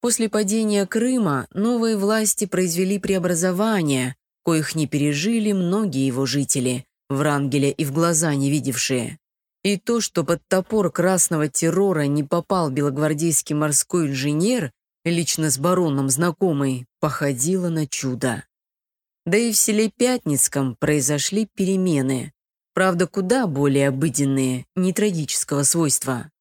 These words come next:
Молодой человек по имени Владимир Рязанцев, архивариус из ближайшего уездного города, отыскал в летописи пятнадцатого века упоминание о том, что село, где располагался сгоревший недавно храм,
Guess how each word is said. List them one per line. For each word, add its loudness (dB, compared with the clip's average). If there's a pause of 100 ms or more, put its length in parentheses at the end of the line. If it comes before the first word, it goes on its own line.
(500)
Молодой 2
человек 2
по 2
имени 2
Владимир 2
Рязанцев, 0 (300)
архивариус 0
из -2
ближайшего 0
уездного 0
города, 0 (380)
отыскал 0
в -2
летописи 0
пятнадцатого 0
века -2
упоминание 0
о -4
том, -2 (240)
что -4
село, 2
где 0
располагался 2
сгоревший 0
недавно 0
храм, 0